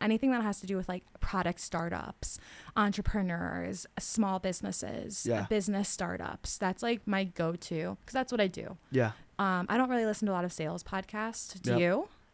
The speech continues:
Speaker 2: No, not, not as much. When I first started, that's all I did was listen to sales books, podcasts, read sales books, read our scripts. So first,
Speaker 1: Mm-hmm.
Speaker 2: first year and a half, two years, but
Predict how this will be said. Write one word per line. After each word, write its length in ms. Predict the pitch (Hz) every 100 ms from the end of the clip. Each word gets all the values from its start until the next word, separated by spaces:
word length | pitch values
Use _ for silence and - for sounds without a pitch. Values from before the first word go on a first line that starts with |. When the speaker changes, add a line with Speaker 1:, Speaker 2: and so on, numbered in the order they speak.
| -
Speaker 2:
No, 240 | 170 175
not, 340 | 165 160 151 -
not 160 | 143
as 120 | 123 120
much. 320 | 135 127 -
When 100 | 113
I 100 | 113
first 260 | - 113
started, 380 | - 113 123 101
that's 200 | - -
all 160 | 113 113
I 60 | 110
did 200 | 113 110
was 260 | 107 - - - - - - -
listen 240 | 113 110 113
to 80 |
sales 380 | 110 117 113 113
books, 400 | 113 113 113 113
podcasts, 760 | - 117 113 110 120 117 113 -
read 180 | 113 110
sales 320 | 113 113 110
books, 420 | 113 113 113 -
read 160 | 113 110
our 100 | 107
scripts. 400 | - 113 113 -
So 340 | 113 110 113 165
first, 340 | 214 208 196
Speaker 1:
Mm-hmm. 60 | 190
Speaker 2:
first 240 | 185 131 107
year 120 | 110
and 80 | 107
a 20 |
half, 180 | 110 110
two 120 | 113
years, 280 | 110 110 113
but 200 | 113 113